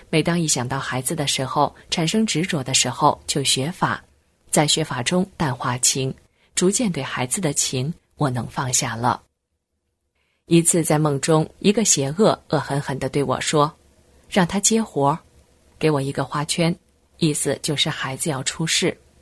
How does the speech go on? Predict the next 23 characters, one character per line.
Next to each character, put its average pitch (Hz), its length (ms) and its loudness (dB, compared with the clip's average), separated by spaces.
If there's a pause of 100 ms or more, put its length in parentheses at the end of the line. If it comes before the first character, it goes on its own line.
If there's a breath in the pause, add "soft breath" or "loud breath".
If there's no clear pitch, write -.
(760)
当 165 180 4
时 147 300 2
我 143 140 2
哭 - 180 -2
得 143 100 -2
死 139 160 -2
去 139 160 -4
活 143 240 -4
来， 131 320 -2 (520)
醒 143 260 2
来 143 300 -2
我 143 100 0
知 156 180 -2
道 143 280 2 (200 loud breath)
这 214 140 4
是 202 160 2
旧 196 240 0
势 - 160 0
力 139 240 -2
演 120 160 0
化 139 180 -10
假 131 240 -4
象， 147 320 0